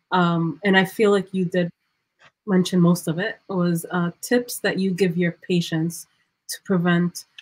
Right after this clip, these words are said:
so these are tips that you've been giving your patients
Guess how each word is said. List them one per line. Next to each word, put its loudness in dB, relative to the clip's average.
so 0
these 4
are 6
tips -8
that -4
you've -8
been 2
giving 2
your 0
patients -6